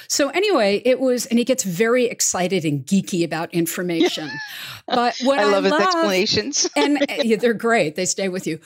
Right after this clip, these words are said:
Speaker 1: But, you know, it, it struck home. It's, if you think about it, the human genome consists of twenty-three thousand genes.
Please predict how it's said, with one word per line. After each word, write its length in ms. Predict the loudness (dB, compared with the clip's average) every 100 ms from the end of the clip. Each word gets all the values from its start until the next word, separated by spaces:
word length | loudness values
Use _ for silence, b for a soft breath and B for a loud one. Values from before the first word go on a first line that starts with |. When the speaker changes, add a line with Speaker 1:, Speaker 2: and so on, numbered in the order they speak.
| B -6
Speaker 1:
But, 240 | -2 0 2
you 120 | 2
know, 180 | 4 2
it, 220 | 2 0
it 140 | 0 -2
struck 340 | -2 -2 -4
home. 380 | -2 2 2 2
It's, 160 | 0 -2
if 200 | 0 0
you 60 |
think 220 | 2 2
about 260 | 4 2 0
it, 120 | -2
the 80 | -2
human 400 | 2 4 4 4
genome 580 | 2 2 2 2 -2 -4
consists 480 | -2 -2 0 -2 -2
of 220 | -4 -6
twenty-three 720 | -4 0 2 0 -2 -2 -2 -2
thousand 460 | -2 0 -2 -2 -2
genes. 640 | -2 -2 -4 -4 -8